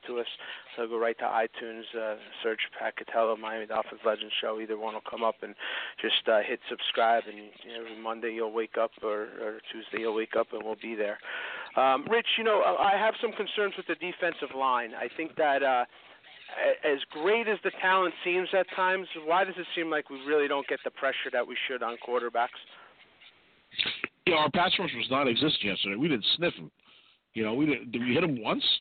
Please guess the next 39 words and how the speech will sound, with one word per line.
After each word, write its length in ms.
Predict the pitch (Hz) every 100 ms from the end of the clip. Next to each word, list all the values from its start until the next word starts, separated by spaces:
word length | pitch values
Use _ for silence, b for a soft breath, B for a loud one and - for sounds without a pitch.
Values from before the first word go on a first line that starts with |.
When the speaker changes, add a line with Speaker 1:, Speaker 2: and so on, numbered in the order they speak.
| -
Speaker 2:
I 40 |
mean, 160 | 127 127
I 80 | 147
don't 120 | 180
even 260 | 175 165 160
remember 320 | 165 165 131 -
Speaker 1:
One 200 | 160 196
Speaker 2:
him 120 | 160 143
Speaker 1:
sack, 80 | 214
Speaker 2:
throwing 160 | 156
the 60 | 151
Speaker 1:
I 40 |
Speaker 2:
ball 160 | 151 156
and 80 | 151
Speaker 1:
believe 20 |
Speaker 2:
getting 200 | 147 147
Speaker 1:
there 80 | 185
Speaker 2:
hit 40 |
Speaker 1:
was, 160 | 110 -
Speaker 2:
afterwards. 440 | - 98 - - - _ _
Speaker 1:
there 100 | 160
was 140 | 147 139
one 300 | 151 202 226 - -
sack, 280 | 214 196 -
I 100 | 196
believe. 480 | 175 180 180 180 180 160
It 100 | 160
was, 160 | 151
Speaker 2:
Yeah, 220 | 151 151 151
towards 160 | 139
Speaker 1:
uh, 40 | 135
Speaker 2:
the 140 | 156
end, 240 | 156 135 117
right? 260 | 117 139 165 _ _
Yeah. 260 | 123 127 110 B B
Speaker 1:
Yes, 240 | 160 170 160 - 170
it, 240 | 160 156
there 120 | 160
was 120 | 156